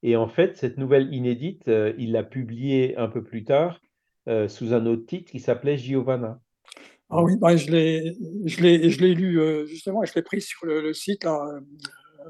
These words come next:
Speaker 2: où j'ai des difficultés à aller, là. Ah, mince, ça va.
Speaker 1: L'encyclopédie Spirit.
Speaker 2: L'encyclopédie Spirit, voilà. Donc, il,
Speaker 1: Voilà.
Speaker 2: il, il est dedans aussi, hein, donc je l'ai
Speaker 1: Voilà.
Speaker 2: pris aussi, ouais.
Speaker 1: Une très belle histoire, quoi, donc,
Speaker 2: Oui.
Speaker 1: euh, nouvelle, hein,
Speaker 2: Mhm.
Speaker 1: donc, euh,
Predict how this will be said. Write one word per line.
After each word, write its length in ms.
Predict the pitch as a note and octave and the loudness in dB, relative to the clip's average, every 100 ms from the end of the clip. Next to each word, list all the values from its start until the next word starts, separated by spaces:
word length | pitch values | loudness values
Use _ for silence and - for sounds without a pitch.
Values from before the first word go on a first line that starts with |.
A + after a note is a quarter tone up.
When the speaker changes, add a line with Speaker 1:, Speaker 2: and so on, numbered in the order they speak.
| E3+ _ - - _ - | -20 _ -20 -20 _ -4
Speaker 2:
où 100 | D#3 | 0
j'ai 140 | E3 | 2
des 100 | D#3 | 2
difficultés 520 | D3+ D#3 D#3+ D#3 F3+ | 2 2 2 2 4
à 80 | D#3+ | 4
aller, 180 | E3+ F3 | 4 4
là. 160 | D3 C#3 A#3 | 4 0 -4
Ah, 140 | A3+ F3 - | -6 -6 -4
mince, 260 | E3+ - | -6 -4
ça 100 | - | -6
va. 80 | D#3 E3+ F3 | -6 -8 0
Speaker 1:
L'encyclopédie 760 | C#3+ C#3+ D#3 D#3+ D#3 D#3+ D#3 D#3+ | 0 2 -2 2 2 2 -2 -4
Spirit. 340 | - D#3+ E3+ | -4 -2 2
Speaker 2:
L'encyclopédie 580 | G#3+ F3+ F3 G3+ G3 F3+ | 4 4 2 2 4 2
Spirit, 300 | - F#3 G#3 | 2 0 0
voilà. 220 | - E3+ - - - - _ | -2 -4 -4 -18 -20 -20 _
Donc, 240 | - E3 F#3+ | 2 4 6
il, 120 | E3 | 8
Speaker 1:
Voilà. 180 | E3 - | 8 6
Speaker 2:
il, 160 | A#3 E3+ | 2 4
il 240 | E3+ E3+ | 6 4
est 100 | E3 | 4
dedans 300 | D#3+ E3+ E3 | 6 6 6
aussi, 280 | E3+ E3 D#3+ | 2 0 -4
hein, 100 | D3 G#3 | -4 -6
donc 360 | D3 C#3+ F3 F#3+ | -6 -6 -6 -6
je 120 | F3+ | 0
l'ai 80 | - | 0
Speaker 1:
Voilà. 40 | |
Speaker 2:
pris 180 | - D3+ | 0 -4
aussi, 320 | D3 G2+ F3+ G3 | -4 -8 -10 -6
ouais. 120 | G3+ - _ | -6 -6 _
Speaker 1:
Une 140 | B2 A#2+ | -6 -4
très 180 | - D#3 | 0 4
belle 220 | F3+ D#3+ | 4 2
histoire, 520 | C3 - C3 D#3+ - | -4 -2 0 0 -2
quoi, 180 | - C3+ | -2 -2
donc, 180 | B2+ G#2+ | -2 2
Speaker 2:
Oui. 140 | G#3 | 4
Speaker 1:
euh, 180 | F3 B3 - - | 6 2 -4 -20
nouvelle, 340 | G#2+ A#2+ F#3 | 2 2 2
hein, 140 | A#2+ D#3 | 0 -2
Speaker 2:
Mhm. 60 | |
Speaker 1:
donc, 280 | C3 G#2 - | -6 -10 -6
euh, 220 | G2+ G2 | -4 -4